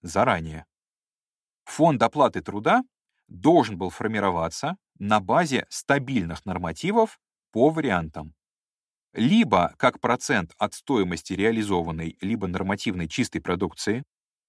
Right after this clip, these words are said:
либо как процент от процента прироста объемов производства, либо на основе норматива зарплаты на единицу продукции в натуральном выражении.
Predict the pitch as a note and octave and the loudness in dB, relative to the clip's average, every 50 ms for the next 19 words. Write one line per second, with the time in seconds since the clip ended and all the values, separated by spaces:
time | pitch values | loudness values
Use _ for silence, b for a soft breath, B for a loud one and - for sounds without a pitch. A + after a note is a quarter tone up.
0 | _ _ _ _ _ _ _ _ _ _ _ - G#2+ A#2 D3 F#3 A3 G3 A#2 - | _ _ _ _ _ _ _ _ _ _ _ -4 -2 -2 0 2 2 2 4 4
1 | F2 D#2+ D#2 - - - - B2+ - - - B2 C3 C3 - - A2 G2 F2+ E2 | 2 2 0 -4 -6 -2 -2 -2 -2 0 0 0 0 0 0 -2 -2 0 0 -2
2 | D#2+ D2+ - - _ _ _ _ - - - - - B2 B2+ B2 - - D3+ B2+ | -6 -10 -16 -20 _ _ _ _ 0 0 0 2 2 0 0 0 2 0 -2 0
3 | - A2+ - - B2 B2+ C3+ C3 B2 G2+ F2 - - F#2 - G2+ G#2 G#2+ G#2 A#2 | 0 -4 -4 -2 0 0 2 4 4 2 2 0 -4 -2 0 0 0 2 0 0
4 | G2+ F2+ E2 - - G#2+ G#2+ A2 G2+ F#2 E2 D#2+ D2+ - - - G#2 B2 D#3+ _ | 0 0 -4 -8 -6 -4 -4 -4 -4 -4 -8 -8 -10 -10 -8 -6 -6 -6 -6 _
5 | _ _ _ _ _ _ _ _ _ _ _ _ _ _ _ _ _ _ _ _ | _ _ _ _ _ _ _ _ _ _ _ _ _ _ _ _ _ _ _ _
6 | _ _ - A2 A#2 D#3 G3 A#3 B3 B3+ E3 C3+ G#2+ F#2 D#2+ - - F#2+ G#2 G#2+ | _ _ -2 2 2 4 6 6 6 6 6 6 4 4 2 0 -4 0 2 2
7 | A#2+ A#2 - - E3 G#3 A3+ G#3+ D3 A2+ G#2 G2+ - A#2 A#2+ - - B2 F#2+ F2+ | 2 0 -2 -2 -2 0 0 0 0 0 -2 0 0 0 0 0 -4 -6 -4 -4
8 | E2 F2+ G#2 G2+ - - G#2 F2 D#2+ E2+ - A2+ C#3 F#3+ A3 _ _ _ _ _ | -4 -2 -4 -4 -4 -4 -4 -4 -2 -2 -4 -4 -4 -4 -4 _ _ _ _ _
9 | - - G2+ A2+ C#3+ F3+ F#3+ D3 G#2 F#2+ G#2+ A#2 A2+ F#2+ - - - D#2+ - - | -12 -8 -2 2 2 4 4 2 -2 -4 -6 -6 -6 -8 -8 -8 -12 -8 -6 -6
10 | F#2 F#2+ - A#2 - - - - G3+ F#3+ D3+ C3+ A#2+ F#2+ - E2+ E2 E2 G2+ A2+ | -6 -2 -4 -4 -4 -4 -4 -2 -2 -2 -2 -4 -6 -4 -4 -6 -4 -4 -4 -4
11 | G#2+ F#2+ F#2+ F2 F2 E2 E2 E2+ D#2+ D#2+ F2 F2+ _ | -4 -6 -6 -6 -6 -6 -6 -8 -8 -10 -12 -14 _